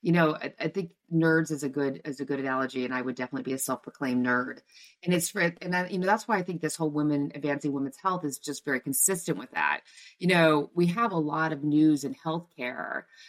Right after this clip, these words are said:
but is there ever a discussion on the difference between the needs for women's health versus men's health? It's always very health, right? And I think that's, you know, just having those awarenesses driven across mainstream, the mainstream world is gonna be very important as we continue to move fut-,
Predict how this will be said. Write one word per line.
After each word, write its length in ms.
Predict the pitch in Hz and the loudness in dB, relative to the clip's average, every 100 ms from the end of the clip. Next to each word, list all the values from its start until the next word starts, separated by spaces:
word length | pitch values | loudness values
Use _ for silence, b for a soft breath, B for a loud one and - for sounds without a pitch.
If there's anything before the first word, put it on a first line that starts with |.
| B | B
but 180 | 175 160 | 0 2
is 200 | 185 175 | 0 0
there 160 | 180 170 | -2 -2
ever 180 | 175 | -2
a 60 | 190 | -2
discussion 500 | 170 - 165 - 156 | -4 -2 -2 -4 -4
on 100 | 143 | -2
the 80 | 143 | -2
difference 380 | 135 151 147 - | -2 -4 -6 -4
between 300 | 151 156 143 | -4 -2 -2
the 40 | |
needs 200 | 135 131 | -2 -4
for 120 | 135 | -4
women's 360 | 131 139 131 127 | -4 -2 -2 -4
health 260 | 127 120 - | -6 -6 -6
versus 320 | 123 127 123 | -6 -6 -6
men's 280 | 117 95 - | -6 -8 -8
health? 280 | - - | -10 -8
It's 120 | 156 165 | -2 2
always 260 | 165 185 | 2 2
very 460 | 151 147 139 135 131 _ _ _ | 0 0 2 0 -4 _ _ _
health, 280 | 135 - _ _ _ _ _ | -16 -16 _ _ _ _ _
right? 380 | 139 139 151 - _ _ _ _ _ | 0 2 2 -2 _ _ _ _ _
And 160 | 165 151 | 0 4
I 120 | 151 | 2
think 200 | 170 151 | 0 -2
that's, 320 | 156 156 - _ | 0 0 -4 _
you 80 | 180 | -2
know, 100 | 151 | -2
just 200 | 151 - | -2 -2
having 260 | 170 165 | 0 2
those 160 | 151 143 | 2 0
awarenesses 640 | 131 135 143 151 - 131 - _ | -2 -2 -2 -4 -6 -10 -12 _
driven 280 | - 143 143 | -2 0 0
across 460 | 139 - 135 131 - _ _ _ _ | -4 -2 -4 -4 -14 _ _ _ _
mainstream, 1000 | 160 147 151 156 160 - 156 143 135 135 131 | 0 2 4 4 2 0 0 2 0 -2 -6
the 60 | - | 0
mainstream 480 | 151 143 139 143 135 | 4 4 2 -2 0
world 320 | 139 131 127 | 0 -2 -6
is 120 | - | -8
gonna 180 | 151 135 | -6 -2
be 120 | 135 | -2
very 420 | 131 131 127 123 b b b - | -2 -2 -2 -4 b b b 0
important 520 | 170 - 175 147 131 | 0 0 -6 -4 -4
as 100 | 135 | 0
we 100 | 139 | -2
continue 380 | - - 135 127 | -2 -6 -2 0
to 60 | |
move 160 | 127 127 | -2 -4
fut-, 260 | - - | -4 -6